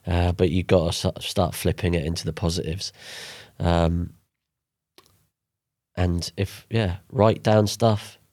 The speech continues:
journal. You never have to share it with anyone. But once it's on a piece of paper, it's not in your head as much. Write it down, turn it into some comedy, put some jokes in there, um,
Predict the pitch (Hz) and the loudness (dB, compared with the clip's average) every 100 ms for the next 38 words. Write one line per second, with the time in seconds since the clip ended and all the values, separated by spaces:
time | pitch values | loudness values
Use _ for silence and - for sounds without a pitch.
0 | _ - 107 110 113 101 120 123 135 139 | _ 4 6 8 6 2 4 6 6 4
1 | - 127 - 120 98 113 104 82 80 - | 2 -2 2 2 4 4 4 0 -6 -16
2 | _ _ _ _ _ _ - 117 110 - | _ _ _ _ _ _ 4 4 4 4
3 | 117 104 117 104 - 104 95 90 87 - | 4 4 2 0 0 0 0 0 -2 -4
4 | - 98 78 92 92 82 - _ 92 92 | 0 2 2 -2 -4 -6 -16 _ -4 0
5 | 87 - - _ _ _ _ - - - | 0 -2 -14 _ _ _ _ -20 -20 -20
6 | - - 113 104 - 98 90 87 82 - | -14 0 2 2 -2 0 2 2 0 -8
7 | _ _ _ _ - 104 76 92 - - | _ _ _ _ 0 0 0 -2 -4 -6
8 | 85 98 87 82 80 _ _ _ _ _ | -2 0 0 -2 -4 _ _ _ _ _
9 | _ 110 101 92 92 85 - 85 87 82 | _ -2 -2 -2 0 -2 -2 -4 -2 -2
10 | - _ _ _ - - - - - - | -6 _ _ _ -20 -20 -20 -20 -20 -6
11 | 87 87 85 104 | -2 -2 -2 -8